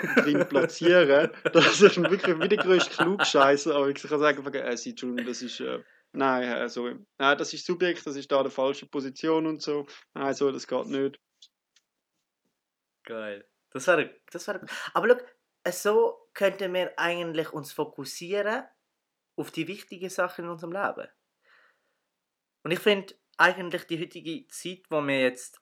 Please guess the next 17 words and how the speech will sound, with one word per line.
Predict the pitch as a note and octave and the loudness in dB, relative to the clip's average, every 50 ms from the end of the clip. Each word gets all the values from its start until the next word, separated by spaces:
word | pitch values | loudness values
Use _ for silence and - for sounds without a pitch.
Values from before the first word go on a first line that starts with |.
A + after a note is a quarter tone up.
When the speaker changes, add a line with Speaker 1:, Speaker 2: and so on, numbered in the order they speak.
| _ | _
Speaker 2:
eigentlich | - A#2+ B2 B2+ B2 B2 A#2 A#2 - | -2 0 0 0 -2 -6 -8 -10 -8
jetzt | - A2+ G#2 - - - | -8 -8 -8 -8 -12 -12
drin | C#3+ D3+ D#3+ D#3 | -8 -8 -8 -8
sind | D#3 - A2+ G#2+ | -8 -8 -8 -8
mit | G#2 G2+ - | -10 -12 -10
Corona | - A2 G#2 A#2 C3+ D3+ D#3 D3 | -10 -6 -4 -4 -2 -2 -2 -2
et | D3 - | -4 -4
cetera, | - D3+ D3+ D3 - B2+ A2 A2 A#2+ C3+ - - _ - - - - _ _ | -4 -4 -4 -4 -4 -4 -2 -2 -4 -4 -6 -10 _ -20 -20 -20 -20 _ _
du | - E3 | -4 -2
kannst | E3 G#3 G#3+ G#3 - G#3 | 0 0 0 0 0 0
eigentlich | E3 F3 F3 E3+ E3 - - | 0 0 0 0 -4 -2 -2
an | - D3 | -2 -2
deiner | D#3 D3 C#3 C3 | -2 -4 -6 -8
Prokrastination | C3 - D3+ C#3 - - C3+ C3 - C3 B2 B2+ A#2+ - - B2+ A#2 A2 | -6 -6 -6 -4 -4 -6 -8 -8 -10 -10 -12 -12 -10 -8 -8 -8 -8 -8
feilen. | - - - D3 E3 F#3+ G3 - - - _ _ _ _ _ _ _ _ _ - - - - - - | -12 -12 -12 -12 -12 -12 -14 -14 -16 -18 _ _ _ _ _ _ _ _ _ -20 -20 -20 -20 -6 0
Weil | C3+ D#3 D#3+ D#3 D#3 - | 2 2 2 2 0 -2
jetzt | C#3 C3+ F#3 A3 A3 - - - - - - | 0 2 2 2 2 -2 -8 -16 -16 -20 -20